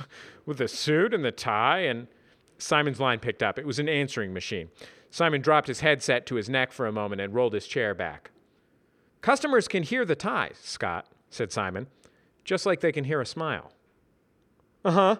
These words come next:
said Scott. "So, do you suppose they can hear this little stain on my shirt here, too?" "I believe they can," said Simon.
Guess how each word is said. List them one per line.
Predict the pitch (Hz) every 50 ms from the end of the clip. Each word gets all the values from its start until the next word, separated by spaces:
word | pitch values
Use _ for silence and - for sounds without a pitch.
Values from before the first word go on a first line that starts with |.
| - - - _
said | - - 131 123 -
Scott. | - - 123 113 117 - - _ _ _ _ _ _ _ _ _ _ _ _ _ _ _ _ _ _ _
"So, | - - 226 214 208 - - - -
do | 147 170
you | 185
suppose | 156 180 180 - 202 196 196 185 170
they | 202 190
can | 170 185
hear | 180 196 190
this | 170 170 151 160
little | 185 180 165
stain | - - - - - 190 180 185 208 220
on | 208 185
my | 175 170 160
shirt | 143 - - 190 180 190
here, | 202 202 214
too?" | 214 214 - 185 185 220 226 - - - - - - - - - - - - - - - - - - - _ _ _ _ _ _ _ _ _ _ _ -
"I | 135 202
believe | 202 160 135 139
they | 123 131 127
can," | - 175 196 214 147 - - _ _ _ _ _ _ _ _ _ _ _ _ _
said | - - - 123 98
Simon. | - - 95 87 87 110 139